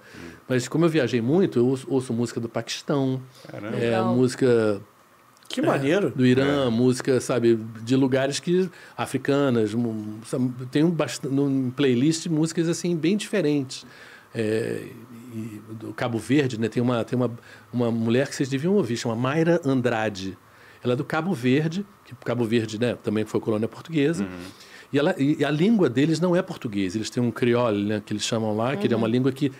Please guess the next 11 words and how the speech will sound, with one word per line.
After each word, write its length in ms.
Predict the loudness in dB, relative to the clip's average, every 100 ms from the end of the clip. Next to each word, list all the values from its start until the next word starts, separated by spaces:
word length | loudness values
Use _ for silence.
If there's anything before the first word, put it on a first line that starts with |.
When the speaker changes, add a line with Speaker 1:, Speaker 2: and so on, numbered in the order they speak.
| -8
Speaker 1:
tem 100 | -6
palavras 580 | -2 0 2 2 2 2
em 60 | 0
português 640 | -2 -4 -2 0 0 -4 -12 -20 -4
e 60 | -2
a 40 |
sonoridade 600 | 0 2 4 4 2 2
é 20 |
muito 340 | 2 4 4 4
brasileira. 760 | 2 2 4 4 6 6 4
Speaker 2:
Uhum. 280 | 2 -6 -14